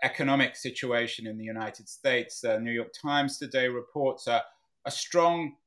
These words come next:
jobs report, uh, a resilience of economic recovery. That's the good news. Um, and according to the New York Times, it gives Washington and the Biden administration an easier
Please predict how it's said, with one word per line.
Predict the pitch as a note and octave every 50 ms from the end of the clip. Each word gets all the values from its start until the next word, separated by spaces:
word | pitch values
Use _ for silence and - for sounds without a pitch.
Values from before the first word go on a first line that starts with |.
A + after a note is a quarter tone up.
| _ -
jobs | F#2+ - D#3+ D#3 D#3+ D#3 - -
report, | C#3+ D3+ D3 - - - E3 E3 E3 E3+ F3 E3+ - A#2+
uh, | A#2 A#2 A#2 A#2 A#2
a | A2+
resilience | A2+ A#2 B2 A2 G#2+ A2+ C3+ E3 E3+ F3 F3 F3 F3 E3+ D3 - - -
of | C3+ C#3
economic | C#3+ C#3 - D3 C#3 C3+ C3+ C3+ B2+ B2 - G#2+
recovery. | G#2+ A#2 - - - - - F3 F#3 F3+ C#3+ C3 A#2 G#2+ A2 A#2+ C3+ D#3 D#3+ - _ _ _ _ _ _ _ _ _ _ _ _ _ -
That's | D3 D3+ - - - -
the | - C3+
good | A#2 C#3+ F3+ A3 G#3 E3+
news. | C#3 B2 A#2 A2+ A#2 B2+ D3 E3+ F3 E3+ - - - A#2
Um, | A#2 B2+ C3+ C3+ C3+ C3 C3 B2+ B2+ B2+ B2+ B2+ A#2+ - _ _ _ _ _ _ - B2+ - - - _ _ - - - - - - - _ _ -
and | - B2+ C3 C3+ C3+ C3+ C3+ C3 C3 - _ _ _ _ _ -
according | - E3+ E3 D#3 D3+ D#3 D3 C#3+ C#3 C3+
to | - D3
the | C3 C#3
New | C3+ C3+ C3+
York | C3+ C3+ C3+ C3 -
Times, | - C#3+ C#3 C#3 C#3 C3+ B2+ C#3+
it | C3 - -
gives | C#3 C3+ A#2+ A#2 A#2
Washington | B2+ C3+ C3+ C3+ - D3 C#3 C3 - D#3 C#3+ C#3+ C#3
and | B2 A#2+
the | A#2
Biden | A2 C3 C3 C3 C3 B2+ C3+
administration | C3 B2 A#2+ B2+ B2+ B2 A2+ - - - B2+ A#2 A#2+ A#2+ - - C3+ B2+ B2+ A#2+ A#2+
an | A#2+ C3 B2+ -
easier | B2 C#3 D3+ D#3 C#3 C3 D3+ C#3+ C3+ C3 B2 A#2+